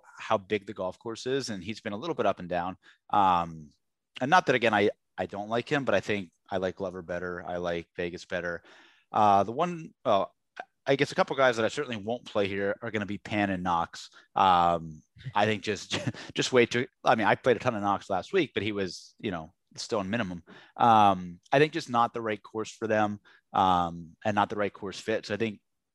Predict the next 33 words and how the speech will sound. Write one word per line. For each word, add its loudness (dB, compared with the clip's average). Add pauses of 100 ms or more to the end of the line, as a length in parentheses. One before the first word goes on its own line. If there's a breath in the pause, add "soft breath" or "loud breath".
I 4
would -2
knock 0
them -2
out 0
first -10
and -14
foremost. -6 (300 soft breath)
Um, 0 (120)
probably, 4 (420)
uh, -2
not 4
a 0
lot 4
of 0
love 0
for -6
Doc 4
Redman, -2
but 0
again, 2
like, 2 (760 soft breath)
you -20
give -6
me -2
guys 4
who -4
are 0 (720)
kind -2
of -8
from -8
South 0
Carolina, 0